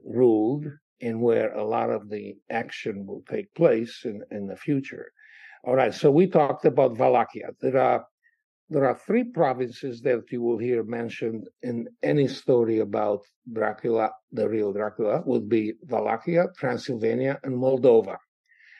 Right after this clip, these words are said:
These three, these three regions form today's Romania, but that wasn't always the case. Uh, for example, Transylvania did not belong,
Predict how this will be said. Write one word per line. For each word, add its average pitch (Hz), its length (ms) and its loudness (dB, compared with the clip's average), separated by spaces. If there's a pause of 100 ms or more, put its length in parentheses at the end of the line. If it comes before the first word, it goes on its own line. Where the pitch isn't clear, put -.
(160)
These 143 500 4
three, 139 500 0
these 147 560 0
three 127 540 -2
regions 135 720 -4 (140)
form 127 520 2
today's 120 680 0 (100)
Romania, 127 640 0 (680)
but 127 200 -2
that 139 180 4
wasn't 127 380 4
always 107 340 -2
the 117 100 -12
case. 143 400 2 (460)
Uh, 117 320 -2 (220)
for - 180 2
example, 127 420 2
Transylvania 139 920 0
did 127 180 -2
not 135 300 -2
belong, 123 380 -4